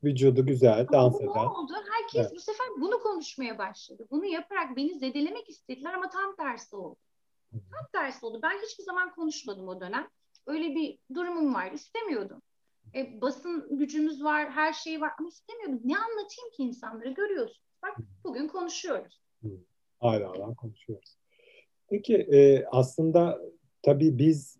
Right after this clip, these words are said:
Speaker 1: e, magazin tarihi diyoruz. Bir şekilde hatta bazı yerde gülümsüyoruz. Ama o dönemde, e, yaşadıkların, e, bir psikolojik şiddet.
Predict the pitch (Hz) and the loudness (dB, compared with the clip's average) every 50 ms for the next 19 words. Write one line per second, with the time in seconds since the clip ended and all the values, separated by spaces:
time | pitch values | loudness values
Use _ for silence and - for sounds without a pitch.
0 | _ 135 123 120 120 117 117 113 113 117 123 120 127 135 131 135 156 147 - 147 | _ 4 6 8 8 8 8 6 8 6 6 8 8 8 8 6 2 2 4 6
1 | 127 123 123 131 135 135 127 117 110 104 95 95 101 120 120 - _ _ _ _ | 8 8 8 8 8 6 6 4 4 4 4 2 0 -2 -4 -6 _ _ _ _
2 | _ _ _ _ - 131 127 - 135 127 - 135 117 127 123 117 120 117 - 135 | _ _ _ _ -2 0 6 8 6 6 8 4 6 6 6 6 4 4 6 8
3 | 123 120 120 120 127 127 131 131 123 127 131 127 123 120 120 120 123 117 113 120 | 10 10 10 10 10 10 10 8 10 10 10 12 12 10 10 10 8 8 8 6
4 | 117 117 113 - - - - 131 123 117 104 113 127 131 - _ _ _ _ _ | 4 4 4 2 -4 4 8 8 8 8 8 2 0 0 -4 _ _ _ _ _
5 | _ - 139 160 170 151 147 156 156 160 196 190 175 151 135 127 123 117 - 110 | _ 2 6 8 8 6 6 6 10 12 12 12 12 10 8 8 6 6 6 4
6 | 107 101 101 - _ _ - 110 104 101 104 113 113 - 131 120 113 117 - - | 4 4 -2 -8 _ _ -6 -4 -2 4 4 4 4 6 2 2 2 0 0 2
7 | 120 117 117 156 175 185 - _ _ _ _ _ _ - 123 123 120 120 120 117 | 4 6 6 6 4 2 -4 _ _ _ _ _ _ 2 4 6 8 8 6 6
8 | 117 113 117 139 160 160 151 _ _ _ - - - - 139 131 131 135 156 156 | 4 4 6 6 6 6 4 _ _ _ -18 -12 8 10 12 12 12 10 8 2
9 | - - 135 123 110 - 98 90 - | 0 0 0 0 2 2 0 0 -2